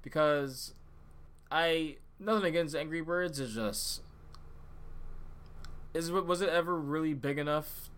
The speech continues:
to warrant a movie and lands and, yeah, like, like, come on. Uh, yeah, it, it, it was dated and it needed to go. Hopefully they can do something that actually is more timeless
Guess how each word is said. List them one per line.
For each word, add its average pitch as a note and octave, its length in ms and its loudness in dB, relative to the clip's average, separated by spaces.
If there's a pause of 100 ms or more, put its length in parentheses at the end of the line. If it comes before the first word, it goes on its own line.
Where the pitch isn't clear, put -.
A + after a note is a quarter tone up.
(120)
to C#3+ 140 -2
warrant C3+ 400 2 (100)
a A2+ 100 -8
movie D3 520 0
and F#2+ 360 0
lands C3 560 0
and, F2+ 360 -2 (680)
yeah, E2 160 -4
like, - 160 -4 (120)
like, C#2+ 140 -6 (200)
come A2+ 160 2
on. - 240 0 (840)
Uh, B2 460 2 (1700)
yeah, A#2 120 6
it, A#2 200 2
it, A#2+ 220 -2 (200)
it E3 120 -4
was C#3+ 120 0
dated D3 420 2 (180)
and A#2 320 0
it A#2 80 0
needed A#2+ 160 -2
to G#2+ 60 -8
go. A2+ 400 2 (260)
Hopefully D3+ 340 2
they D3+ 140 2
can C3 100 -4
do C#3 160 2
something C3 480 2
that A2 220 2
actually C#3+ 520 0
is B2 840 -2
more C3 480 2 (100)
timeless C#3+ 920 -2